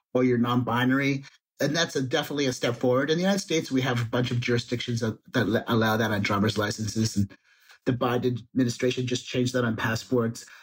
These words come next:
But eventually, I think we can get to a place where we don't need to have a marker on one's identity document, because those are still three categories that are very blunt, and they don't really, they don't really speak to h-,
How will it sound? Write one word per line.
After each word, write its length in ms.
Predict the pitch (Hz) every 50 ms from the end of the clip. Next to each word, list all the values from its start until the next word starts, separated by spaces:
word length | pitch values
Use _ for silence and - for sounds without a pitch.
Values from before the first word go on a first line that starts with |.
| - _ _ _
But 120 | - 180 175
eventually, 600 | 175 175 - - 185 233 262 262 - 180 151 139
I 60 | 135
think 260 | 131 - 151 139 127
we 120 | 143 139
can 220 | 123 143 131 131 127
get 200 | 123 151 143 -
to 100 | - 139
a 60 | 127
place 320 | 120 - - 135 135 127 -
where 80 | 131
we 140 | 117 127 135
don't 400 | 127 127 160 156 147 127 131 127
need 260 | 135 147 156 165 165
to 60 | - 131
have 420 | - - 135 131 127 123 117 117 -
a 60 | 120
marker 760 | 120 120 120 123 127 127 135 131 - 131 120 110 104 98 107 - - - _ _ _ _ -
on 140 | 127 131 127
one's 200 | 127 131 127 127
identity 440 | 127 120 123 123 127 123 110 120 113
document, 600 | 98 117 98 95 98 - - 92 87 82 80 -
because 720 | 120 120 - - 143 135 127 120 120 123 120 - - - _ -
those 160 | 139 143 135
are 80 | 147 139
still 360 | - - - 180 165 151 131
three 420 | - - - 135 120 131 139 143
categories 540 | 135 - 139 139 135 131 117 123 120 120 -
that 100 | 131 120
are 80 | 120 123
very 320 | 123 151 151 143 123 110 98 - - _ -
blunt, 560 | 123 120 117 117 120 127 120 117 117 - - - - - - - - - _ _ _ _ -
and 120 | 113 123
they 80 | 131 127
don't 240 | 131 147 135 127
really, 240 | 135 131 139 127 127
they 200 | 123 - - 135
don't 200 | 131 160 156 131
really 100 | 139 151
speak 360 | 131 - - - 143 131 131
to 80 | - -
h-, 180 | - - -